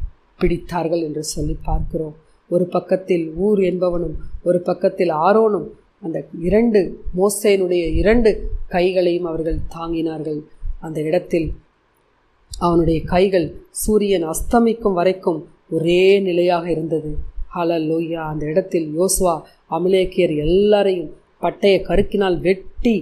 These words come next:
முறியடித்தான் என்று சொல்லி பார்க்கிறோம். அந்த இடத்தில்தான் யெகோவா நிசி என்று சொல்லி மோசே ஆண்டவருக்கு ஒரு பலிபீடத்தை கட்டினான் என்று சொல்லி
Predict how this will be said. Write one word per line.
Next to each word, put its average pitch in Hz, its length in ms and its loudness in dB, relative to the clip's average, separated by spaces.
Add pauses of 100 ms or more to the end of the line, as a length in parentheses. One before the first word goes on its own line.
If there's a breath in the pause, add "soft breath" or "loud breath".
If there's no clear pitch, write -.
(380)
முறியடித்தான் 175 640 0
என்று 151 200 -8
சொல்லி 151 360 -6
பார்க்கிறோம். 156 560 -4 (260)
அந்த 156 280 -2
இடத்தில்தான் 160 760 -2 (340)
யெகோவா 170 460 0
நிசி 160 400 -2
என்று 165 260 0
சொல்லி 160 360 -2
மோசே 160 420 -4 (520)
ஆண்டவருக்கு 160 560 -2
ஒரு 156 180 0
பலிபீடத்தை 160 680 -4 (360)
கட்டினான் 160 600 -6 (340)
என்று 156 260 -6
சொல்லி 156 320 -6